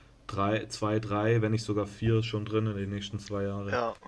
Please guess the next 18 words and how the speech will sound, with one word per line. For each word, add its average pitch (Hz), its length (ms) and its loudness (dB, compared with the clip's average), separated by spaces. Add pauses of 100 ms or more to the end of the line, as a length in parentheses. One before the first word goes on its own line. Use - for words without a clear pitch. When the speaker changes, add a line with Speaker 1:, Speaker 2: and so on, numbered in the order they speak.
(480)
Speaker 2:
Ja, 123 180 4
wenn 127 100 0
Nebraska, 135 680 8
Nebraska 135 520 4
zu 135 160 4
Hause 139 220 6
verliert, 135 400 2
dann 131 100 2
werden 127 160 4
die 123 100 -4
schon 120 220 0
sauer 113 300 4
sein, 110 260 -2
auf 107 120 -6
jeden 113 120 -8
Fall 113 140 -8
nächstes 113 340 2
Jahr. 107 240 2